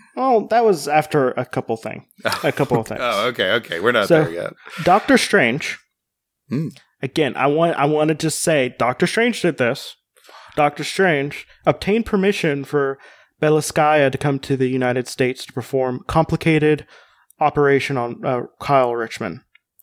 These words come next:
Speaker 2: Okay.
Speaker 1: who's also known as Nighthawk, the man who has the strength of two men at night.
Speaker 2: <laughs> Yeah,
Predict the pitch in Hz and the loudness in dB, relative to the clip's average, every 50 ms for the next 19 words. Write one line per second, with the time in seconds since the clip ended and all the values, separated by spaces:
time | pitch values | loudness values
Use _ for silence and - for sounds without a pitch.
0 | - - 117 120 127 160 156 - 156 151 - - 170 151 143 139 131 - _ _ | -4 0 2 2 2 2 2 2 2 0 0 0 0 2 2 0 0 -4 _ _
1 | _ _ _ _ _ _ _ _ _ _ _ - 226 160 _ - - 160 147 147 | _ _ _ _ _ _ _ _ _ _ _ -18 -18 -18 _ -4 -2 0 2 2
2 | 143 143 143 131 120 117 123 123 120 107 123 127 120 120 117 - 117 110 110 - | 4 2 2 2 4 4 4 2 2 0 0 0 0 0 -2 -4 -6 -6 -8 -10
3 | - - _ _ _ _ - 139 135 143 147 156 165 170 175 175 160 156 151 147 | -14 -20 _ _ _ _ -2 0 2 2 4 4 4 4 4 2 2 0 0 2
4 | 156 151 143 - 139 - - 151 143 - - 139 - - 185 180 156 117 110 113 | 2 0 0 0 -2 0 0 0 0 -2 -6 -6 -2 -2 0 0 0 -2 -2 -4
5 | 113 117 - _ - 143 139 147 180 185 165 113 - - - - - - 147 - | -4 -8 -8 _ -2 -2 0 2 0 0 0 0 -2 -6 -8 -6 -2 -2 -2 0
6 | - 175 156 139 | 2 2 0 2